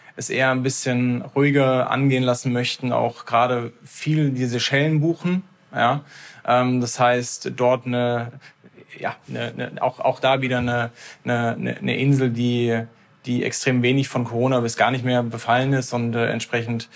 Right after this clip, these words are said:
ähm, sind das, glaub ich, so, wären das, glaub ich, so unsere beiden Tipps, die wir gerade, gerade geben, ähm, je nachdem auch, was für ein Typ dann du bist.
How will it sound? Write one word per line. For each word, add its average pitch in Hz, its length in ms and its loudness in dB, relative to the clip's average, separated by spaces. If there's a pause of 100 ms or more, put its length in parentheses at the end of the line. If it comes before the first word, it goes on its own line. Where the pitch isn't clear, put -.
(280)
ähm, 113 600 2
sind 113 160 -4
das, 120 160 0
glaub 117 220 2
ich, 113 80 -6
so, 120 180 -2
wären 117 160 2
das, 117 160 -2
glaub 120 160 2
ich, 117 80 -4
so 123 100 -2
unsere 123 260 -2
beiden 120 340 2
Tipps, - 240 -4
die 123 100 -4
wir 120 120 2
gerade, 117 500 2 (180)
gerade 120 220 0
geben, 139 480 2 (420)
ähm, 113 500 0
je 120 120 2
nachdem 117 320 -2
auch, 107 120 2
was 110 140 -4
für 113 120 -8
ein 107 100 -6
Typ - 160 -14
dann - 160 -6
du - 60 -10
bist. - 280 -10